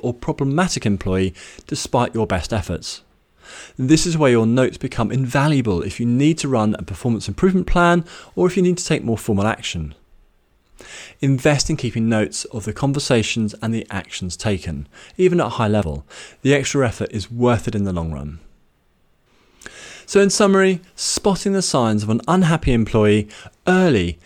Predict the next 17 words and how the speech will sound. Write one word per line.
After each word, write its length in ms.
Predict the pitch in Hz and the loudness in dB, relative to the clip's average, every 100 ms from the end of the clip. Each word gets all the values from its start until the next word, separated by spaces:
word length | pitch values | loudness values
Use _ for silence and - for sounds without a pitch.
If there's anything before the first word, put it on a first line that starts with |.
| - - | -14 -4
is 160 | 139 | -2
worth 360 | 127 139 143 143 | 2 4 4 2
its 140 | - | -2
weight 220 | 123 95 104 | 0 0 -2
in 80 | |
gold 340 | 92 113 90 85 | 0 2 2 0
from 140 | 107 | -4
a 60 | 95 | -2
management 420 | 107 104 87 - | 0 0 -2 -6
perspective. 760 | 95 - 113 - 82 76 - - _ - _ - - - - | -6 -2 -4 -4 -8 -8 -14 -20 _ -20 _ -20 -20 -20 -20
Finding 380 | - 190 208 196 | -6 0 2 2
out 180 | 156 170 | 0 0
exactly 560 | 156 139 185 - - | -2 2 0 0 0
what 100 | 147 | 2
the 120 | 123 113 | 2 2
issues 260 | - 104 | 0 0
are 380 | 120 95 80 73 | 2 0 -2 -6